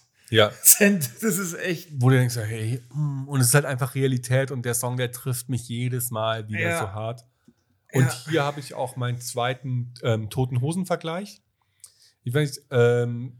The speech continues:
Speaker 1: fünfundzwanzig Jahre lang, Haken für den Duschvorhang.
Speaker 2: Ah ja, klar kenn ich das Lied.
Speaker 1: Und das ist so für mich
Speaker 2: Fünfunddreißig
Speaker 1: Oder
Speaker 2: Jahre lang.
Speaker 1: fünfunddreißig Jahre lang. Und das ist für mich so ein bisschen die Fortsetzung. Weißt, du hast fünfunddreißig Jahre lang hart gebuckelt in
Speaker 2: Ja.
Speaker 1: irgendeinem Scheißjob.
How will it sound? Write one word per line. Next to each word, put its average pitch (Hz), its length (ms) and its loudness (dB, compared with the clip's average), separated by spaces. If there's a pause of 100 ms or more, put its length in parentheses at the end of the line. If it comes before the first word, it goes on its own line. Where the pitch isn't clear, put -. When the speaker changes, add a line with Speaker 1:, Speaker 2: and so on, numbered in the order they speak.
Speaker 1:
fünfundzwanzig 151 600 -2
Jahre 160 220 0
lang, 190 360 -6
Haken 156 300 -4
für 156 120 -8
den 147 120 -4
Duschvorhang. 175 600 -4 (120)
Speaker 2:
Ah 254 160 4
ja, 247 120 8
klar 190 160 2
kenn 165 120 0
ich 131 80 -4
das 127 100 -10
Lied. 123 280 -8
Speaker 1:
Und 139 240 0
das 175 140 0
ist 190 140 -2
so 180 100 -6
für - 120 -4
mich 160 80 -2
Speaker 2:
Fünfunddreißig 165 480 2 (300)
Speaker 1:
Oder 165 120 0
Speaker 2:
Jahre 131 120 2
lang. 135 100 4
Speaker 1:
fünfunddreißig 135 540 0
Jahre 110 180 -6
lang. 151 840 -4 (640)
Und 139 240 2
das 180 120 0
ist 185 120 -2
für 180 60 -2
mich 165 100 0
so 170 80 -2
ein 165 60 -4
bisschen 165 180 -4
die 151 80 -4
Fortsetzung. 123 840 -2
Weißt, 165 220 -2 (200)
du 147 80 -4
hast 127 100 -2
fünfunddreißig 180 520 -4
Jahre 156 200 -4
lang 135 240 -4
hart 190 280 -4
gebuckelt 165 600 -6 (300)
in 139 80 -4
Speaker 2:
Ja. 160 60 -4
Speaker 1:
irgendeinem 170 360 -6
Scheißjob. 180 960 -4